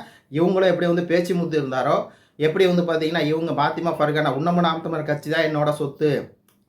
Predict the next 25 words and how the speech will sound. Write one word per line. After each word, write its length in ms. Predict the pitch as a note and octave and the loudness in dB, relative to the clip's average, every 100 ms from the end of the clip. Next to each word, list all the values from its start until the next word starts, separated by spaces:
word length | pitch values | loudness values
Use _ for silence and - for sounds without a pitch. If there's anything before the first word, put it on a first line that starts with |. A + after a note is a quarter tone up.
| - | -6
அதான் 260 | C#3 E3+ E3+ | 2 4 4
என்னோட 140 | D#3+ | -2
அடையாளம்" 500 | D3+ C3+ D3 D3+ D3 | 0 0 2 2 0
அப்படின்னு 180 | C3 C3+ | -2 -6
சொல்லி 160 | D3+ | -8
பேச்சு 280 | D3 D#3 E3 | 0 0 0
முத்து 180 | D#3 C#3+ | -6 -4
எப்படி 180 | C#3 C#3 | -4 -4
பேசுறாரோ, 500 | C#3 C3+ C3 C3 F3 | -4 -4 -2 2 2
அதே 260 | C3+ D3 | 2 -2
மாதிரி 240 | D#3 C#3+ C#3 | -2 -2 0
தான் 260 | - - - _ _ _ _ _ _ _ | -2 -2 -16 _ _ _ _ _ _ _
அக்கா 360 | C3 - E3 | -6 2 2
பிரகலாதராமும் 540 | D#3 E3+ E3 D#3 D3+ D3+ | 4 2 2 2 0 -2
இருப்பாங்க 360 | D3+ D3+ D3+ | -2 0 2
அப்படிங்கிறது 380 | D3+ C3 C#3+ C3+ | 2 0 -2 0
தான் 100 | E3 | 0
என்னுடைய 340 | D#3 D3 C#3 C3+ | 0 0 -2 -2
கருத்து. 400 | C#3+ C#3 F#3+ G3+ | -4 -2 -4 -4
இப்ப 240 | - C3+ | 0 0
அவங்களே 380 | D#3 E3+ F3 F3+ | 2 0 0 0
வந்து 220 | D#3 F3 | 0 2
அடுத்து 440 | C#3+ D3+ D#3 E3 D3 | 2 2 0 -2 0
களப்போராளியா 680 | C#3 D#3 D3+ D3+ D3 C#3 | -2 0 0 0 2 0
மாறி 500 | C3 C3+ D#3 F3+ - | 0 -2 0 -4 -10